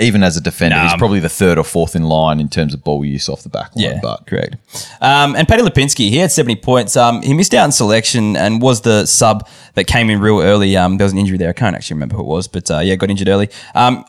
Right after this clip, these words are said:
Speaker 2: I reckon you just gotta hold him if you own him. There's a lot of coaches out there really frustrated, especially with
Speaker 1: Oh.
Speaker 2: the depth of the midfield.
Speaker 1: It was the key defender,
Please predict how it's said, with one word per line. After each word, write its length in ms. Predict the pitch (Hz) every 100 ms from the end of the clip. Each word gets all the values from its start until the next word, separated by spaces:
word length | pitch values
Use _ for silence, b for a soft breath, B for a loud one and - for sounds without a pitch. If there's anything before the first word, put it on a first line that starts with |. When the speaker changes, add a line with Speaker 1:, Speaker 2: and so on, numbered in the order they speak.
| -
Speaker 2:
I 60 | 170
reckon 160 | 220
you 80 | 175
just 160 | - -
gotta 140 | 104
hold 240 | 107 104 113
him 160 | 113
if 160 | 104 117
you 100 | 98
own 140 | 117
him. 120 | 147
There's 120 | 127 117
a 60 |
lot 180 | 123 131
of 120 | 120
coaches 340 | - 110 107 101
out 180 | 95
there 180 | 98 101
really 200 | 101 104
frustrated, 600 | 101 98 92 95 101 98 B B
especially 300 | - 120 107
with 100 | 104
Speaker 1:
Oh. 80 | 95
Speaker 2:
the 60 | 90
depth 140 | -
of 40 | 98
the 60 |
midfield. 460 | 98 113 - 160 208 -
Speaker 1:
It 160 | 104
was 200 | 104 98
the 100 | 104
key 240 | - 113 104
defender, 680 | - 82 80 82 78 85